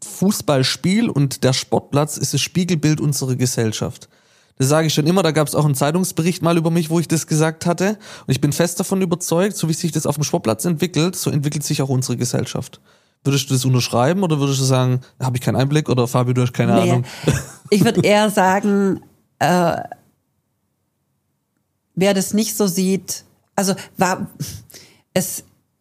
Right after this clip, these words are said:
Speaker 2: ist so offensichtlich, manchmal ist ein Spiegel, manchmal ist ein Brennglas, aber es wäre ja auch total absurd, wenn's nicht so wär, dass die zwei Dinge so getrennt voneinander sich entwickeln.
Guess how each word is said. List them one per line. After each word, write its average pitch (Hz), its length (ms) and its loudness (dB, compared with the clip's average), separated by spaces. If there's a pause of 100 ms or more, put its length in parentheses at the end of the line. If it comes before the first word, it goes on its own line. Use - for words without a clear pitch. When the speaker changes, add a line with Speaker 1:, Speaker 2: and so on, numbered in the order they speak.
(140)
Speaker 2:
ist - 240 -2
so 208 240 0
offensichtlich, 196 680 0
manchmal 214 280 2
ist 180 100 -2
ein 175 80 0
Spiegel, 226 380 0
manchmal 175 260 2
ist 151 140 -4
ein 165 80 0
Brennglas, 220 760 0 (320)
aber 175 100 0
es 170 140 -4
wäre 180 160 4
ja 190 160 2
auch 170 140 -4
total 170 540 0
absurd, 190 440 -4
wenn's 165 240 -4
nicht 185 220 0
so 175 160 -2
wär, 147 260 2 (380)
dass 175 180 -2
die 196 200 0
zwei 170 260 0
Dinge 185 320 2
so 165 160 0
getrennt 170 420 0
voneinander 160 600 2
sich 151 200 -2
entwickeln. - 540 0